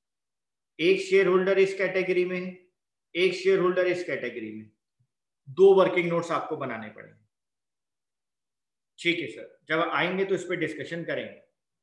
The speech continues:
लेकिन paper उतना आसान नहीं है बच्चों, जर्नलाइज, entries जर्नलाइज करवा रहा है सारी। तो देखा जाए तो सीबीएसई ने बहुत moderate paper बनाए, अच्छे बच्चों के लिए अच्छे question डाले हैं,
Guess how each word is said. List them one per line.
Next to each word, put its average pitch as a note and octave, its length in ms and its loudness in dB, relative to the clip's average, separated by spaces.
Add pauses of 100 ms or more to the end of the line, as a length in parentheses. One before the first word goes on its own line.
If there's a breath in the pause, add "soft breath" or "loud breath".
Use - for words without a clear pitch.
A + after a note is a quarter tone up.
(640)
लेकिन D#3 220 -4
paper F3 320 0
उतना F#3 240 -2
आसान F3 340 -6
नहीं F3 260 -4
है D#3 80 -4
बच्चों, A#2+ 280 -12 (800)
जर्नलाइज, F3 800 0 (300)
entries D#3 560 0
जर्नलाइज D#3+ 440 0
करवा C#3 320 -2
रहा B2 100 -2
है A#2 60 -6
सारी। G#2+ 240 -14 (3000)
तो D#3 100 -10
देखा D#3+ 300 0
जाए F3+ 300 2
तो G3 140 -4
सीबीएसई F3 600 0
ने G3+ 140 -4
बहुत F3+ 300 -2
moderate D#3 480 0
paper F3 260 -2
बनाए, E3 380 -2 (680)
अच्छे D#3 320 0
बच्चों F#3+ 340 2
के G3 100 2
लिए G3 120 4
अच्छे F#3 260 2
question F#3+ 360 0
डाले F3+ 240 2
हैं, F3+ 280 -8